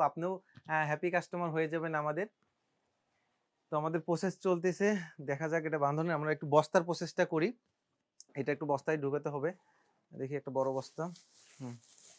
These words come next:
দেখেন কত বড় বিশাল বস্তার মধ্যে করে এটা প্যাকেট করা হচ্ছে,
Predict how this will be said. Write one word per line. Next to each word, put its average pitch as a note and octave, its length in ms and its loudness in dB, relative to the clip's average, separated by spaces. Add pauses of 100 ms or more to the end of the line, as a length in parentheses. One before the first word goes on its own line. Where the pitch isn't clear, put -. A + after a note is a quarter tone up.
(640)
দেখেন C3+ 360 2
কত D#3+ 240 2
বড় F3 360 8
বিশাল E3 380 6
বস্তার D#3+ 380 2
মধ্যে F3 320 2
করে E3+ 260 0
এটা E3 140 -2
প্যাকেট D#3 320 -4
করা D#3+ 240 2
হচ্ছে, E3+ 360 -4